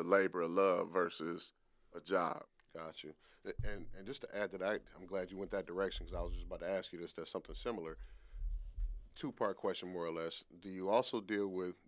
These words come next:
Speaker 2: juveniles? And secondly, have you ever had a person that you're trying to, you know, help rehabilitate that literally may have gone back off the rail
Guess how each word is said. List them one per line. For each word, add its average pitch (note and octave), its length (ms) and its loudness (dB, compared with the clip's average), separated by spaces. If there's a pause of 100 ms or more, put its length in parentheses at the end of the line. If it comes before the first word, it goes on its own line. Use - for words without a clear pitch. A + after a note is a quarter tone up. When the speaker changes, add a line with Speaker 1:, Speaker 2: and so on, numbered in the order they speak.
Speaker 2:
juveniles? F2+ 760 0 (880)
And F2+ 380 -6 (160)
secondly, F#2+ 640 0 (360)
have F#2 200 -2
you G#2+ 60 2
ever G#2+ 160 2
had A2 320 4
a F#2+ 40 -6
person F#2 600 -2 (400)
that - 160 -12
you're F#2 80 -4
trying G2 280 0
to, E2+ 160 -6
you F#2+ 120 -8
know, F2 80 -4
help G2+ 220 2
rehabilitate G2+ 760 0 (400)
that F#2 160 -2
literally G2 580 0 (720)
may G#2 140 0
have F2+ 140 -2
gone G#2 280 4
back G#2 300 2
off G2+ 260 2
the A2 80 -2
rail A2 400 4